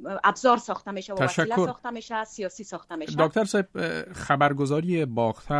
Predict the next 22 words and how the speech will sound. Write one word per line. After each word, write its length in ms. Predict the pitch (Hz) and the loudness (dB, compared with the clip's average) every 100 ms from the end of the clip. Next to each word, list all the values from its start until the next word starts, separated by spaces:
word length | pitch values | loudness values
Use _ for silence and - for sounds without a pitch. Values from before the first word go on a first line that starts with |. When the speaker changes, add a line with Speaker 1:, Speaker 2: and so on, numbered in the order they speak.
| 135 | 0
Speaker 2:
به 120 | 107 | 0
نقل 260 | 117 123 131 | 0 0 -2
از 140 | 110 | 0
اعلامیهٔ 420 | 104 101 101 127 | 0 2 2 0
وزارت 420 | 113 107 107 110 117 | 0 0 0 -2 -2
معارف 500 | 104 98 101 110 117 | -2 0 -2 -2 -4
حکومت 420 | 98 104 107 117 | -4 -4 -4 -6
طالبان 560 | - 98 95 107 131 | -8 -6 -4 -2 -2
گفته 320 | 127 117 127 113 | -2 -4 -4 -4
که 400 | - 117 113 110 - - _ _ | 0 2 2 0 -6 -20 _ _
این 220 | 113 107 | -4 -2
وزارت 420 | 110 120 131 135 135 | 0 0 2 0 0
منتظر 500 | 117 107 113 131 127 | -2 -2 -2 0 -2
طرح 400 | - 123 117 117 | 0 0 2 -2
لباس 480 | 110 104 127 127 | -2 0 0 0
مطابق 440 | 123 110 - 113 123 | -2 -2 -2 -2 -2
به 160 | 127 | -2
شریعت، 840 | 110 - 101 98 117 139 139 135 - - | -2 -2 -4 -2 4 4 4 0 -12 -8
رسم 460 | 110 104 101 - | -2 -2 -2 -8
و 60 | 110 | -6
رواج 600 | 101 98 110 160 165 147 | -2 -2 2 4 4 2
و 220 | 151 147 | 2 2